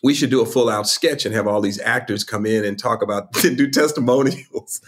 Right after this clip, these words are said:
So it, it came out of, it came out of the madness. It came, it, and, and here's the thing. Um, when you love what you do, you, you just wanna, I just, I had a pure heart, you know, as a, you know, as an actor, I just wanna do everything. And I didn't know that they would put me in a box. And, and that's,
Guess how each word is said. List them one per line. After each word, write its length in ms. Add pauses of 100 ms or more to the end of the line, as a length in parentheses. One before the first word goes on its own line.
(280)
So 440 (220)
it, 280
it 60
came 240
out 160
of, 100
it 160
came 200
out 120
of 60
the 80
madness. 560
It 40
came, 220
it, 260
and, 140
and 220
here's 220
the 120
thing. 560
Um, 340 (680)
when 220
you 160
love 360
what 200
you 100
do, 560 (580)
you, 120
you 200
just 240
wanna, 440 (380)
I 120
just, 200 (100)
I 60
had 180
a 40
pure 320
heart, 440
you 60
know, 140
as 140
a, 140
you 80
know, 140
as 80
an 100
actor, 320
I 40
just 120
wanna 140
do 180
everything. 600
And 80
I 100
didn't 220
know 280
that 160
they 120
would 180
put 180
me 140
in 60
a 60
box. 680
And, 280
and 120
that's, 340